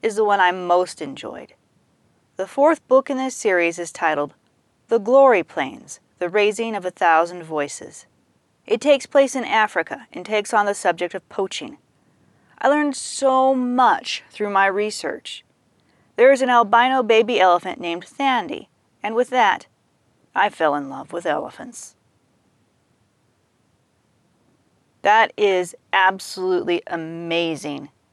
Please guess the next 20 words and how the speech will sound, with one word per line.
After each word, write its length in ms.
that 220
you 580
did 240
that. 320
There 120
are 200
so 260
many 300
of 100
us 160
that 160
want 220
to 80
leave 200
some 300
sort 380
of 120
a 60
lasting 840
mark. 480